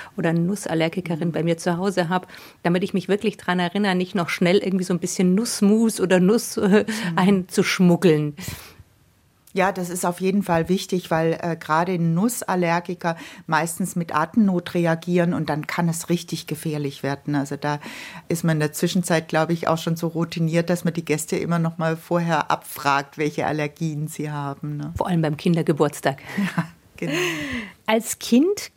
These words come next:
Speaker 1: zum Thema Kindergeburtstag, hab ich immer Haselnüsse gesammelt. Also kann ich mich sehr gut dran erinnern, dass wir im Herbst immer mit Haselnüssen nach Hause gekommen sind und die geknackt haben und dann weiterverarbeitet haben oder einfach so gegessen hab.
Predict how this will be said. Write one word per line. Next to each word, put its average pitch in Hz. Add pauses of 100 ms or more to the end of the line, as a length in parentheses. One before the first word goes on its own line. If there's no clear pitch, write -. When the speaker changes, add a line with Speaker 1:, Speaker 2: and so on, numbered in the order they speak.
(140)
Speaker 1:
zum 175
Thema 185
Kindergeburtstag, 185 (300)
hab 214
ich 262
immer 240
Haselnüsse 175
gesammelt. 131
Also 180
kann 220
ich 233
mich 240
sehr 240
gut 277
dran 220
erinnern, 247
dass 202
wir 247
im 190
Herbst -
immer 220
mit 202
Haselnüssen 226
nach 185
Hause 254
gekommen 214
sind 214 (440)
und 202
die 185
geknackt -
haben 208
und 196
dann 165
weiterverarbeitet 165
haben 165
oder 160
einfach 160
so -
gegessen 190
hab. 202